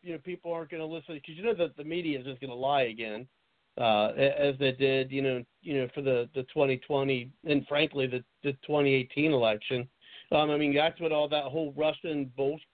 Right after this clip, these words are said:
bull crap was about, was to affect the two thousand eighteen election. And, and so, but ho-, yeah, hopefully people, I mean, my only hope in that is,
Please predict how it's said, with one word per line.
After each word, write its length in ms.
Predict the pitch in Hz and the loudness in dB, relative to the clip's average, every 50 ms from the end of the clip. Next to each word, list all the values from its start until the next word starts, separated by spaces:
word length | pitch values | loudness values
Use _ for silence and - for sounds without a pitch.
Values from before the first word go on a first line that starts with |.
| _ 147 135 | _ -10 -4
bull 240 | 143 147 175 190 - | -2 0 0 -2 -2
crap 380 | - - 143 131 131 127 - | -2 2 2 4 2 2 0
was 140 | 135 135 120 | -2 -4 -4
about, 420 | - 127 135 135 131 127 131 131 - _ _ _ _ _ _ _ - | -2 2 2 4 4 4 2 0 -4 _ _ _ _ _ _ _ -2
was 180 | 156 156 139 131 | 0 0 0 0
to 80 | 139 139 | 0 -2
affect 380 | 131 131 - 156 147 143 143 | -2 0 0 -2 -2 -2 -4
the 60 | 139 127 | -8 -12
two 220 | - - 156 143 | -10 -8 -8 -6
thousand 360 | 143 151 135 135 127 127 131 | -4 -2 -2 -2 -2 -2 -2
eighteen 420 | 127 127 123 123 - 147 151 165 156 | -4 -4 -4 -6 -6 -4 -4 -2 -2
election. 600 | 127 113 110 107 107 - - - 123 123 131 131 _ _ _ _ _ _ _ _ _ _ _ _ _ | -2 -4 -4 -6 -8 -8 -10 -10 -10 -10 -10 -12 _ _ _ _ _ _ _ _ _ _ _ _ _
And, 260 | 160 156 143 139 135 - | 2 4 4 2 0 0
and 180 | 170 160 147 139 - | 0 0 0 2 2
so, 160 | 170 156 151 139 | 2 0 2 2
but 100 | 160 156 | 2 2
ho-, 140 | 160 185 190 | 2 2 2
yeah, 220 | 185 196 185 156 | 2 0 0 0
hopefully 340 | 139 170 - - - 208 208 | 0 -2 -4 -2 -4 -4 -4
people, 380 | - 190 208 208 202 180 185 175 | -4 -6 -10 -8 -8 -6 -4 -2
I 60 | 165 | -2
mean, 200 | 165 160 156 156 | -2 -2 -2 -2
my 180 | 165 185 202 | -2 -2 0
only 240 | 202 196 190 185 175 | 0 0 0 2 2
hope 160 | 185 190 - - | 0 0 -2 -6
in 80 | 160 165 | -8 -4
that 260 | 175 196 202 185 160 | -2 0 0 0 0
is, 240 | 156 151 147 143 | 0 0 -2 -4